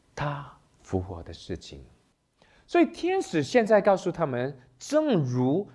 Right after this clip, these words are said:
从前告诉你们。”提醒了他们，原来主耶稣曾经讲过，在路加福音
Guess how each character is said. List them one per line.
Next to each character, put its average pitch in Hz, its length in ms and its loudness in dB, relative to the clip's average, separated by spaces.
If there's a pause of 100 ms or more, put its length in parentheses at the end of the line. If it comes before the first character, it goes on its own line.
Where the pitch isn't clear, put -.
(120)
从 143 400 -4
前 127 520 -4 (440)
告 190 340 0
诉 143 520 -4
你 90 240 -6
们。” 80 320 -10 (2250)
提 160 140 0
醒 143 200 -6
了 113 80 -6
他 127 180 -10
们， 123 300 -8
原 143 360 0
来 165 460 -6
主 131 240 -8
耶 180 160 -2
稣 180 180 -4
曾 151 220 -10
经 165 280 -8
讲 101 460 -12
过， 120 360 0 (220)
在 156 160 -4
路 156 120 -2
加 160 120 -2
福 151 200 -6
音 160 200 -6